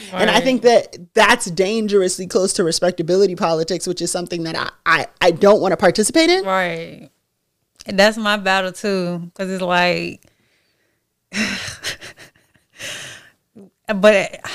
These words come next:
Speaker 2: I don't, I just feel like at the same time, like, bro, we don't really have it don't matter, man. At the end of the day, none of this shit matters.
Speaker 1: <laughs> You gotta give 'em the, uh,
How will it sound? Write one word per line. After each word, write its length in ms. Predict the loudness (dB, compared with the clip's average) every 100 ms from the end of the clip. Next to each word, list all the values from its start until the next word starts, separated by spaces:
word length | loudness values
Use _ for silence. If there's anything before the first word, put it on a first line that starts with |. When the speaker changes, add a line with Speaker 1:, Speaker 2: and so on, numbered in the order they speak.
| -14 -10 0
Speaker 2:
I 100 | 2
don't, 240 | 2 2
I 120 | 2 2
just 220 | -2 -6
feel 80 | -2
like 140 | -2
at 60 | -4
the 60 |
same 240 | -6 -6 -4
time, 320 | 0 0 2
like, 220 | 0 0
bro, 160 | 0 -2
we 140 | -2
don't 260 | -2 -2 -4
really 200 | -4 -4
have 420 | -4 -4 -6 -12 _ _ _ _ _ _ _ _ _ _ -2
it 100 | 0
don't 240 | 2 2
matter, 340 | 2 0 0
man. 460 | -4 -4 -4 -6 -8 -14 _ -12 -12 -10 -2
At 140 | 0
the 60 | 0
end 120 | -2
of 40 |
the 60 | 0
day, 100 | 0 0
none 160 | -2
of 80 | -4
this 200 | -6 -6
shit 180 | -8 -6
matters. 680 | -6 -4 -4 -6 -6 -6 -6
Speaker 1:
<laughs> 40 | -6 -10 -16 -16 -14 -2 4 4 4
You 180 | 2
gotta 220 | 6 6 4
give 180 | 0
'em 160 | -2 -2
the, 80 | -2
uh, 280 | 0 0